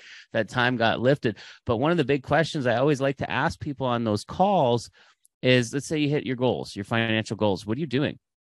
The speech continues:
What are you doing with your time? What, what, what's the ideal scenario for you? Listen to what James just said.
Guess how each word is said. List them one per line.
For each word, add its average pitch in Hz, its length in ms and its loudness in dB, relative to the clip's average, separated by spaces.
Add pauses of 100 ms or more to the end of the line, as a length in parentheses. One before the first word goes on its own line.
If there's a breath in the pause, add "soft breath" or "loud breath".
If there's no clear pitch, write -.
(680)
What 95 100 -10
are 113 40 -4
you 127 60 -4
doing 151 200 0
with 151 120 -2
your 143 80 -6
time? 139 280 0 (1000)
What, 113 240 2
what, 127 240 2
what's 135 280 -4
the 139 160 0
ideal 127 680 2 (120)
scenario 127 440 0
for 113 100 -6
you? 98 100 -2
Listen 127 380 0
to 196 60 0
what 143 160 -2
James 131 420 0
just - 280 -4
said. 139 320 2